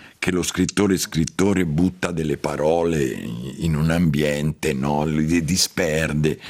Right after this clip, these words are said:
e il critico le riporta a casa come vespero le capre. E insomma, eh, credo che sia un traduttore, appunto, un tramite tra il testo e gli altri testi di quella cultura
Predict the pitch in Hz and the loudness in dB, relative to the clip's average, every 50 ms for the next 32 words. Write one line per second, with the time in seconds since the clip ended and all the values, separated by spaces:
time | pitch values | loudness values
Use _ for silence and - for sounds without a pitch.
0 | - - - - 101 104 95 - - - - 101 104 - 82 78 87 90 87 80 | -16 -6 -2 0 0 0 0 -2 -4 -2 0 0 0 0 -2 -2 0 0 0 0
1 | 71 64 71 76 - 71 73 76 - - 73 76 78 - - 73 73 78 73 67 | -2 -2 -4 -4 -2 -2 -2 -2 -4 -4 -4 -4 -4 -4 -4 -2 -2 -2 -2 -2
2 | 67 - - - 69 67 67 65 64 65 64 64 - - - - 76 64 65 65 | -4 -4 -4 -2 0 0 0 0 -2 -2 -2 -4 -6 -6 -6 -6 -4 -2 -2 -2
3 | 65 62 - - - - - - - - 62 60 - - - - - - - - | -2 -2 -4 -6 -6 -6 -8 -8 -8 -8 -8 -8 -8 -12 -16 -16 -16 -14 -12 -12
4 | - - - - - - - - 92 90 87 95 92 - - 92 82 76 71 67 | -12 -12 -12 -14 -16 -18 -10 -8 -6 -2 -2 -2 0 0 0 2 2 0 0 -2
5 | 64 64 65 67 76 76 73 71 - - - 101 101 127 147 139 101 - 78 76 | -2 -4 -6 -6 -6 -6 -6 -4 -4 -2 -2 -2 -2 0 0 -2 -2 -2 -2 -2
6 | - - - 78 80 78 78 73 67 71 71 67 67 69 65 67 - 87 98 92 | 0 0 2 2 2 2 0 0 -2 -2 0 0 0 0 -2 -2 -2 -2 0 0
7 | 82 87 80 - - - 64 53 52 - 58 - - - - - - - - 71 | -2 -2 -4 -4 -4 -4 -4 -2 -6 -8 -10 -12 -12 -12 -12 -12 -12 -8 -2 0
8 | 78 92 - - 90 90 92 65 60 64 64 55 - - - - - _ _ _ | 0 0 0 0 -2 -2 -2 -4 -6 -6 -6 -8 -8 -10 -14 -16 -16 _ _ _
9 | _ _ _ _ - - - - _ _ - - 101 95 92 85 78 - - 113 | _ _ _ _ -20 -20 -20 -20 _ _ -2 -2 -2 -2 -4 -6 -8 -2 0 0
10 | 127 147 127 - - - - 139 143 113 90 82 80 85 90 95 90 82 87 85 | 0 2 0 -2 -2 0 0 2 4 4 4 2 2 2 2 2 0 0 0 0
11 | 80 73 - - 82 78 71 - 76 - 71 64 62 - - 76 73 69 67 - | -2 0 0 0 0 0 0 -2 -6 -6 -6 -6 -6 -2 0 0 0 0 0 -2
12 | - - 127 107 - - - 64 55 58 - - 78 82 - - | -4 -4 -4 -4 -4 -4 -4 -4 -2 -2 0 0 0 -2 -2 -8